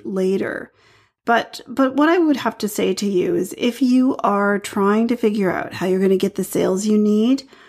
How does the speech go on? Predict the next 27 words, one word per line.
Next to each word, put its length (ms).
I 180
think 400
that 480
it's 280
worth 240
considering 720
because 400
it, 280
it 220
truly 380
did 560
feel 340
quite 320
easy. 540
I 60
have 200
to 100
tell 200
you 140
that 260
fair 460
wasn't 360
hard 300
at 160
all 240
for 260
us. 380